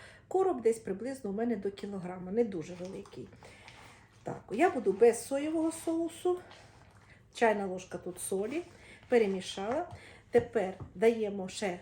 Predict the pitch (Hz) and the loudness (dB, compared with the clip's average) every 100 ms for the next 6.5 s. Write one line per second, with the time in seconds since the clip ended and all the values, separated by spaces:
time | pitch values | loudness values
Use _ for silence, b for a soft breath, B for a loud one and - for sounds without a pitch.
0 | - 190 185 - - 185 - - 214 214 | -6 -4 -4 -6 -10 -14 -12 -2 -2 0
1 | 214 180 180 - - 180 214 202 - 180 | 0 0 -4 -10 -14 0 2 2 0 -6
2 | 185 196 214 339 B B - 339 - 269 | -6 -2 0 0 B B -4 -4 -4 -6
3 | - 208 202 247 240 - B B B - | -2 0 2 0 -2 -12 B B B 4
4 | - 165 208 214 202 202 196 - 202 B | 4 2 4 4 -2 -6 -10 -10 -10 B
5 | B - - 185 180 180 175 185 180 185 | B -6 -2 0 0 -2 -4 -8 -6 -2
6 | 180 - - 349 | -2 -4 -2 0